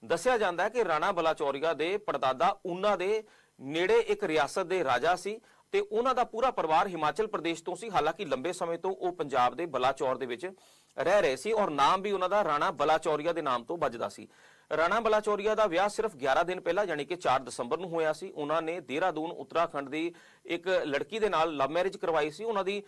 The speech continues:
ਰਿਸੈਪਸ਼ਨ ਪਾਰਟੀ ਛੇ ਦਸੰਬਰ ਨੂੰ ਹੋਈ ਹੈ, ਮਤਲਬ ਆ ਕੁਛ ਦਿਨ ਪਹਿਲਾਂ ਦੇ ਇਹ ਸਾਰਾ ਕੁਛ ਹੋਇਆ ਹੈ। ਔਰ ਦੋਸਤਾਂ ਨੇ ਕਿਹਾ ਕਿ ਉਹ ਆਪਣੇ ਵਿਆਹ ਨੂੰ ਲੈ ਕੇ ਬਹੁਤ ਉਤਸ਼ਾਹਿਤ ਸੀ। ਉਹਨਾਂ ਦਾ ਇੱਕ ਛੋਟਾ ਭਰਾ ਹੈ, ਜਦ ਕਿ ਉਹਨਾਂ ਦੀ ਭੈਣ ਵਿਦੇਸ਼ ਦੇ ਵਿੱਚ ਰਹਿੰਦੀ ਹੈ। ਇਸ ਮਾਮਲੇ ਦੇ ਵਿੱਚ ਇੱਕ ਨਵਾਂ ਮੋੜ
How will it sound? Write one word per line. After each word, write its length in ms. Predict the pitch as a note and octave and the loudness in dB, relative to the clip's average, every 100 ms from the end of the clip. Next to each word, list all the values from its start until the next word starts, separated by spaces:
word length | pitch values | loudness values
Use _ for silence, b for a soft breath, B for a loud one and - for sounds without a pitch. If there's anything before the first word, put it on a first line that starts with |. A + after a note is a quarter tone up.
| B - | B -4
ਰਿਸੈਪਸ਼ਨ 440 | D3 F#3+ F#3+ C4+ | 0 0 0 0
ਪਾਰਟੀ 360 | C4 E3+ D3+ G#3 | 2 2 2 -2
ਛੇ 240 | - A3+ | 2 4
ਦਸੰਬਰ 340 | A3+ A3+ G3 E3+ | 4 2 0 0
ਨੂੰ 120 | E3 | 0
ਹੋਈ 180 | D#3 F3 | 0 0
ਹੈ, 40 | |
ਮਤਲਬ 360 | A3 G3 A3+ - - | 0 0 -2 0 -2
ਆ 60 | |
ਕੁਛ 280 | A3 A3 A3 | 0 2 2
ਦਿਨ 140 | A#3 A3 | 2 0
ਪਹਿਲਾਂ 280 | G3 G3+ | 2 2
ਦੇ 180 | G#3 G#3 B B B - | 4 0 B B B 0
ਇਹ 120 | G#3+ | 0
ਸਾਰਾ 280 | G#3+ G3 G#3 | 4 4 4
ਕੁਛ 200 | G#3 G#3 | 2 -4
ਹੋਇਆ 280 | D3 D3+ D#3+ | -2 0 2
ਹੈ। 100 | G#3+ | 0
ਔਰ 120 | A3 | -2
ਦੋਸਤਾਂ 360 | D3+ D3+ - A#3 | -4 -6 -4 -4
ਨੇ 80 | A3 | -6
ਕਿਹਾ 260 | F3 E3+ | -4 -4
ਕਿ 120 | F3 | -2
ਉਹ 100 | A#3 | -2
ਆਪਣੇ 220 | G3 F#3+ E3+ | -4 -6 -6
ਵਿਆਹ 240 | D3 G3 | -4 -4
ਨੂੰ 100 | G#3 | -4
ਲੈ 120 | D#3 | -6
ਕੇ 120 | D3 | -6
ਬਹੁਤ 300 | D#3 D#3+ F3 - | -6 -6 -6 -12
ਉਤਸ਼ਾਹਿਤ 480 | B2+ - C#3 F#3 G3+ | -16 -8 -6 -6 -10
ਸੀ। 180 | G3+ G#3 b b _ | -14 -16 b b _
ਉਹਨਾਂ 200 | G3 A#3 | -4 -2
ਦਾ 80 | A3+ | -2
ਇੱਕ 220 | G3+ G3+ - | -4 -8 -10
ਛੋਟਾ 280 | D#3 F3 | -6 -6
ਭਰਾ 280 | F3 E3+ C3+ C#3+ | -4 -2 0 -2
ਹੈ, 120 | F#3 - | -4 -10
ਜਦ 200 | D3 D#3 | -6 -6
ਕਿ 140 | D3 G3 | -6 -12
ਉਹਨਾਂ 200 | E3 F3 | -8 -8
ਦੀ 80 | F3+ | -8
ਭੈਣ 280 | F3+ C#3+ F#3 | -6 -8 -6
ਵਿਦੇਸ਼ 320 | D#3+ D3+ B2+ | -10 -10 -8
ਦੇ 80 | C#3 | -10
ਵਿੱਚ 160 | A#2+ A#2 | -10 -12
ਰਹਿੰਦੀ 320 | G#2 G#2+ G#2 | -12 -14 -18
ਹੈ। 80 | F#2+ b b b b | -20 b b b b
ਇਸ 200 | A3+ C4 | -8 -6
ਮਾਮਲੇ 360 | A#3 E3+ D#3+ G#3+ | -4 -4 -2 -4
ਦੇ 80 | G#3+ | -4
ਵਿੱਚ 180 | G3 G3+ | -6 -8
ਇੱਕ 240 | G#3+ G#3 | -12 -10
ਨਵਾਂ 340 | F#3+ D#3 F3 F#3 | -8 -4 -4 -6
ਮੋੜ 300 | D#3 F3 | -8 -8